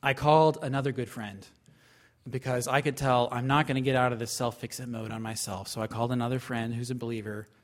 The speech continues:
told him everything, processed through the whole thing, and he helped me remember what it is to be a son of Christ, a son of Abraham. That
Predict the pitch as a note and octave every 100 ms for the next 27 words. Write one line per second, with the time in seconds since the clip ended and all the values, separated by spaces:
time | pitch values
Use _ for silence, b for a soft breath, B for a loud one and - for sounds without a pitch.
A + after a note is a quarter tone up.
0 | _ - A#2 A#2 A2+ A#2 A2+ - - A#2
1 | G#2+ F#2 G#2 - F#2+ F#2+ G#2 b b b
2 | - B2 A#2+ C3+ - B2+ A#2+ A2+ A2 A2
3 | G#2 G#2 A#2 G2 C3 D3 C#3 C3 - A#2+
4 | A2+ A2 A2 A2 B2 G2 G#2 B B B
5 | - A#2+ A#2+ A2+ A2 - A2 A2 G#2+ G#2+
6 | G#2+ G#2+ - G2 F#2 - - b b b
7 | b b b b _ - - A#2 G#2+ G#2
8 | G2 G2+ E3 G2 F2 _ _ _ _ _
9 | _ _ _ b b b b A#2+ A#2 -